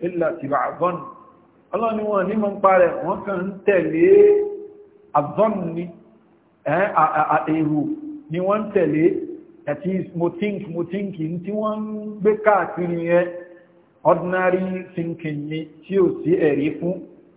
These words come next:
Ọlọ́run Ọba subhanahu wa ta'ala ní, "وما قتلوه يقينا."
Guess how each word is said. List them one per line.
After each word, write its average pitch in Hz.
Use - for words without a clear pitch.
Ọlọ́run 175
Ọba 160
subhanahu 156
wa 151
ta'ala 147
ní, 147
"وما 156
قتلوه 202
يقينا." 135